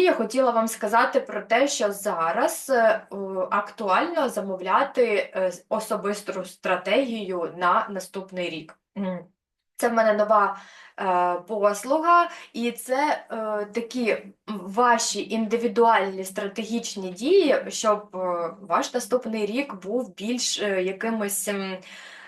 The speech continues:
ну, як, знаєте, як, щоб він був більш активним і більш, е,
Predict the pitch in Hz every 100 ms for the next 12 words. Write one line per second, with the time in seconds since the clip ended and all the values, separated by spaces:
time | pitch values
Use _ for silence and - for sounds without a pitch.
0 | - 220 220 - 214 214 208 233 294 240
1 | 208 190 190 202 196 196 233 254 262 226
2 | 220 190 233 - 214 - 277 349 320 254
3 | 208 196 208 185 254 294 285 - 226 214
4 | 208